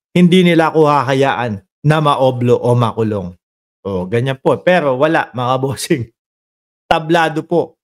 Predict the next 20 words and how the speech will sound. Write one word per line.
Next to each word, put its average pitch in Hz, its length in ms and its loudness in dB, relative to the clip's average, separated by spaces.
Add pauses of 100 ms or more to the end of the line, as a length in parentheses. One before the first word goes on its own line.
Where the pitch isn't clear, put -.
(140)
Tablado, 233 720 2
syempre. 220 720 0 (420)
Usapang 202 560 0
bayan 180 400 0
to 226 160 2
eh. 120 240 -2
Usapang 196 560 2
mamamayan 165 640 0
to 208 100 -4
eh. 160 160 -10 (320)
O. 107 300 -6 (720)
Kay 135 160 -4
Kibuloy, 190 540 0 (260)
kahit 131 400 -4
na 151 380 0
hindi 156 260 0
malaking 151 400 -4
tao 156 320 -2
yan, 180 320 0 (300)
o, 95 240 -8